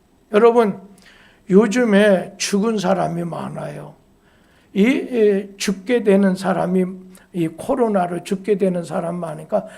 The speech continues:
그 가정들 어떠세요? 어떤 줄 아세요? "야, 인생이라는 건 꼭 이렇게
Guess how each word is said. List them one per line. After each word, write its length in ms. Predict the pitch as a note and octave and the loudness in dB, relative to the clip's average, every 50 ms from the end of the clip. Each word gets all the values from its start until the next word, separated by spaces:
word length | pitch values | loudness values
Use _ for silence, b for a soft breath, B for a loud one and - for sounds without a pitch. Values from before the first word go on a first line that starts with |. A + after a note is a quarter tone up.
| B B B | B B B
그 240 | - - G3+ G3+ G3+ | -2 -2 -2 -2 -2
가정들 640 | - - - E3+ - - F#3+ F#3+ F#3 F3+ F#3+ G3+ G#3+ | -8 -10 -10 -6 0 2 4 4 4 4 4 2 2
어떠세요? 680 | G3+ F3+ F#3+ - G3+ F#3 F3 - F#3 F3 G#3 A3 G#3+ - _ _ _ _ | 2 0 -2 -4 -4 -6 -4 -6 -6 -8 -8 -8 -12 -16 _ _ _ _
어떤 380 | - F#3 F#3+ - A3 G#3 G3 G3 | -6 -6 -4 -2 -2 -2 -2 -2
줄 100 | A3+ A3 | -2 -4
아세요? 520 | G#3 G3 - - G#3 G3 G#3 A3+ A3 A3 - _ _ _ _ _ _ _ _ _ _ b b b b b b - | -6 -6 -8 -8 -8 -6 -6 -6 -8 -12 -18 _ _ _ _ _ _ _ _ _ _ b b b b b b -8
"야, 560 | - D2+ C2 - - - - - - - - _ _ b b b b b b b - | -8 -6 -6 -8 -10 -10 -12 -14 -16 -18 -20 _ _ b b b b b b b -2
인생이라는 1080 | G#3 F#3+ G3 A3 A#3 B3 B3+ A#3+ - A3+ A#3+ A#3 A#3+ A#3+ A#3 A3 G3 F#3 F#3 F3 F3 | 2 4 4 4 4 2 -2 0 0 0 0 2 0 0 0 0 0 -2 -2 -4 -4
건 360 | G3 A3+ A#3 A#3+ - - _ | -4 -6 -6 -8 -12 -18 _
꼭 280 | - D#4 D4 - b b b b b b b b b b _ | -10 -10 -10 -10 b b b b b b b b b b _
이렇게 760 | E3 F#3 F#3 C#4+ - - - - C4+ F4+ F4 D#4+ - - | 4 4 4 4 2 0 -4 -6 -6 -4 -6 -6 -8 -10